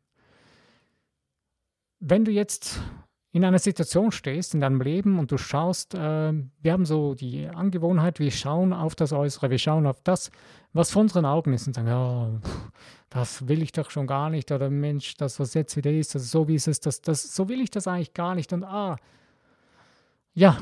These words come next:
jetzt hast du zwei Möglichkeiten. Du kannst da dran stehen bleiben, weiter jammern und dich im Kreis drehen.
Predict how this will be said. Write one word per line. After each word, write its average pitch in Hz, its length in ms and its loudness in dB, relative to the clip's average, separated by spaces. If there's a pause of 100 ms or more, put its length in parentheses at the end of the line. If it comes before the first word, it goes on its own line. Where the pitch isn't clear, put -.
(120)
jetzt 151 200 -2
hast 185 140 -4
du 202 60 0
zwei 208 260 0
Möglichkeiten. 165 600 0
Du 143 80 -2
kannst - 300 -2
da 135 80 2
dran 127 220 -2
stehen 131 420 -2
bleiben, 180 480 4
weiter 120 260 -2
jammern 160 560 2
und 147 280 0
dich 143 160 -4
im 127 140 0
Kreis - 460 -8
drehen. 190 420 4